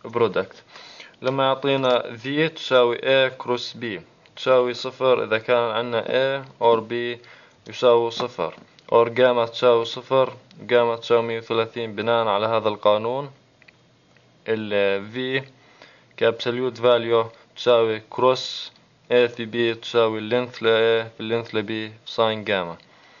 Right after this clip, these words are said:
إذا كانت جاما صفر طبعًا الساين راح يكون صفر، وإذا كان مية وثمانين الساين راح يكون مية وثمانين،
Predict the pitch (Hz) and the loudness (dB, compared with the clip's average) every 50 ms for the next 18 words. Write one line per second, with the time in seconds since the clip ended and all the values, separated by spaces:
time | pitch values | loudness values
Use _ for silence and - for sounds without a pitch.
0 | - - - - - - _ - 104 101 110 120 120 - 139 135 131 127 110 110 | -20 -20 -20 -20 -20 -20 _ -12 -6 -4 -4 -2 -2 0 0 0 0 -2 -2 0
1 | 120 127 127 123 120 117 - 127 120 127 127 127 127 - 113 110 113 107 110 113 | 0 0 0 0 -2 -4 -6 -6 -4 -2 -2 0 2 0 2 4 4 2 2 -2
2 | - - - 123 120 113 113 110 110 110 113 113 - 123 120 113 110 117 - 127 | -4 0 0 2 2 2 0 -2 -2 -2 -6 -8 -8 -6 -6 -6 -6 -8 -10 -10
3 | 123 - 135 131 123 117 113 113 107 110 110 - 120 117 117 117 113 110 - 117 | -6 0 2 2 2 2 0 -4 -4 -6 -2 -2 -2 -2 -2 -4 -8 -8 -8 -6
4 | 113 110 107 110 110 110 110 - - - 117 117 113 110 107 110 110 113 110 - | -6 -4 -4 -6 -8 -10 -12 -14 -4 0 0 2 2 0 -2 -6 -10 -12 -12 -10
5 | 113 110 107 107 107 107 107 - - 113 110 107 107 113 117 127 131 | -10 -8 -8 -10 -12 -14 -14 -14 -14 -12 -12 -10 -10 -10 -10 -10 -12